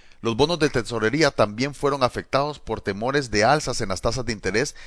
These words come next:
en países extranjeros. El dólar bajó debido a preocupaciones sobre las reservas del Banco Central.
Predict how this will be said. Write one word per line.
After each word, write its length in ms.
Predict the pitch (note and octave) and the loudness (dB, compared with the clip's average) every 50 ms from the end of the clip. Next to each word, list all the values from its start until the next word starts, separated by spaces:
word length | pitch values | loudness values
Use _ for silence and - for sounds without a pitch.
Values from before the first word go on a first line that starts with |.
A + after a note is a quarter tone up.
| - - | -20 -6
en 160 | - A#2 B2 A2+ | -2 -2 -2 4
países 380 | - A2 G#2+ A#2 A#2 B2 A2 | 4 4 4 4 0 -2 -4
extranjeros. 640 | A2+ - - - F2+ D#2+ E2 G2 F2+ D#2 C2+ C2 - - - - - - - - _ - - - | -4 -4 -2 -2 -2 -2 -2 -2 -4 -4 -4 -12 -18 -20 -20 -20 -20 -20 -20 -20 _ -20 -4 -2
El 140 | G#2+ A2 G2+ | -2 0 4
dólar 280 | B2 D3 E3 E3 D3+ | 4 6 6 6 6
bajó 320 | B2+ A#2 G#2+ - - D3+ D#3+ | 4 2 2 2 -2 0 0
debido 360 | D3+ C3+ B2+ C3+ C#3 C#3 C#3 | 2 2 2 2 2 2 0
a 220 | - - A2+ A2 | 2 2 2 0
preocupaciones 640 | - A2+ - - G2+ - G2 - - C#3 C#3 D#3 D3 | 0 -6 -8 -6 -4 -4 -4 -2 -4 -4 -4 -4 -6
sobre 260 | - - A#2+ G#2 G2+ | -4 -4 -2 0 2
las 140 | G2 F#2+ F#2 | 2 2 2
reservas 460 | F#2 E2+ - - B2 A#2 A#2 A#2+ A#2 | 2 -2 -2 0 0 0 0 0 0
del 140 | - G2+ F2 | 0 -4 0
Banco 260 | F2 F#2+ G2 G2 G2+ | 0 -2 -2 -2 -10
Central. 500 | F#2 F#2+ E2+ E2 - E2 C#2+ B1+ - - | -12 -12 -10 -8 -6 -4 -4 -6 -6 -12